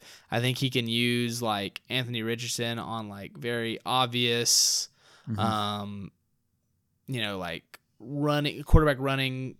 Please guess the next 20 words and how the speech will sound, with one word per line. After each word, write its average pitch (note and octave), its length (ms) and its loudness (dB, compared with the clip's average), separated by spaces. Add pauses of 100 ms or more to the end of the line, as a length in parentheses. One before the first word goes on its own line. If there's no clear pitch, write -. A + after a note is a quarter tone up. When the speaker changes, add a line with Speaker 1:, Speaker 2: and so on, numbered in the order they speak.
(120)
Speaker 1:
plays, C3 840 0
you A#2+ 120 -4
know, G#2+ 340 -10 (340)
third C3+ 220 4
and A#2 100 -4
shorts, A#2+ 1000 4
that A#2+ 240 2
kind C3 100 0
of A#2+ 60 -4
goal B2+ 240 4
line. A#2 520 2 (380)
I - 80 0
think B2 220 0
that A#2+ 100 4
would A2+ 80 0
be A#2+ 140 0
really A#2 200 0
fun. A2 640 -4 (280)
Speaker 2:
Yeah. A2+ 320 0
Speaker 1:
Um, G#2 240 -8